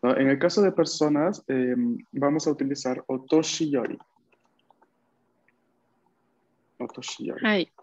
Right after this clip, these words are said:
Speaker 1: Eh, toshi yori, em, yo tomo aquí, ¿eh?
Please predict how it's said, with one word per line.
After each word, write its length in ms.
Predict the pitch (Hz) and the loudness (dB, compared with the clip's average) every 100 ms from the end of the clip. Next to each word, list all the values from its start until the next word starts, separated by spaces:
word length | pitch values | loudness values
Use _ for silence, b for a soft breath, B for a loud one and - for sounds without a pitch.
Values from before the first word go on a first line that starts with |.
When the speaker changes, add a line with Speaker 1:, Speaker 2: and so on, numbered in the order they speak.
| - - _ | -20 -20 _
Speaker 1:
Eh, 140 | 135 143 | 0 2
toshi 300 | 175 - 208 | 2 0 0
yori, 300 | 196 190 202 - | 2 2 0 0
em, 880 | 139 135 127 127 123 120 117 117 120 _ _ _ 123 _ _ _ _ _ _ _ | 0 0 0 0 0 -2 -4 -8 -12 _ _ _ _ _ _ _ _ _ _ _
yo 160 | - 127 | -18 -16
tomo 160 | - | -16
aquí, 260 | 87 _ | -18 _
¿eh? 120 | 135 | -14